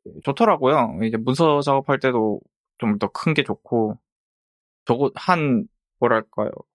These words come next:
예전에 십사 인치, 십삼 인치로 하던, 로는 이제 화면을 꽉 채워야 겨우 했던 거를 십육 인치, 이제 십오 인치급에서는 삼분의 이 정도만 쓰고도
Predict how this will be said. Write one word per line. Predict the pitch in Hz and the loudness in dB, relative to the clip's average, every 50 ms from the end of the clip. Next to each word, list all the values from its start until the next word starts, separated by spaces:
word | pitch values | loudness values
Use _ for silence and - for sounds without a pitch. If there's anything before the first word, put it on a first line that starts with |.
| _ _ _ _ _ _ _ _ _ _ - | _ _ _ _ _ _ _ _ _ _ 2
예전에 | 123 127 135 139 175 190 185 180 185 185 180 165 156 151 139 127 | 2 2 4 4 2 4 4 2 2 2 2 2 4 2 2 0
십사 | - - - 220 - - - - 160 | -2 -4 -6 -6 -6 -4 0 0 2
인치, | 165 196 196 185 - - 180 | 2 2 0 -2 -2 -2 -4
십삼 | 165 - - - 196 196 196 | -4 -4 -4 -2 0 2 2
인치로 | 202 185 - - 214 180 170 156 147 147 | 0 0 0 0 2 4 4 2 2 2
하던, | 165 165 156 165 160 160 151 151 - - _ _ _ _ _ - _ _ _ _ _ _ _ - | 2 2 2 2 2 2 0 0 -2 -4 _ _ _ _ _ -20 _ _ _ _ _ _ _ 2
로는 | 151 156 165 190 247 302 - | 2 2 2 0 -2 -4 -2
이제 | 123 208 - | -2 -2 0
화면을 | - - 214 269 277 240 208 | 2 2 2 2 2 2 2
꽉 | - 247 254 - | 0 0 -2 2
채워야 | - 254 277 254 214 165 139 | 2 2 4 4 4 2 2
겨우 | - - 127 123 139 | 0 0 2 2 2
했던 | 165 160 - 135 123 | 2 0 0 0 2
거를 | 113 110 135 156 131 101 110 - _ _ _ _ _ _ _ _ _ | 2 2 4 2 2 2 -2 -6 _ _ _ _ _ _ _ _ _
십육 | - - 214 226 247 233 | -2 2 2 4 4 4
인치, | 233 220 208 - - 214 208 190 165 135 117 | 2 2 0 -2 0 0 0 2 2 0 -2
이제 | 113 113 117 | 0 -2 -2
십오 | 110 - - 202 190 165 151 | -2 0 -2 0 2 0 0
인치급에서는 | 156 - 147 - - 135 123 120 120 120 110 110 92 98 | 0 -2 -4 -2 0 0 0 0 0 0 0 0 -2 -2
삼분의 | - - 175 190 196 240 233 220 160 139 | -2 0 0 2 2 2 2 2 2 0
이 | 143 175 | -2 0
정도만 | 180 202 196 185 185 185 160 139 | 0 2 2 4 4 4 2 2
쓰고도 | 131 - - 151 156 147 - 160 156 - 190 233 240 233 233 | 0 -2 -4 -4 -4 0 0 0 2 2 2 2 2 0 -2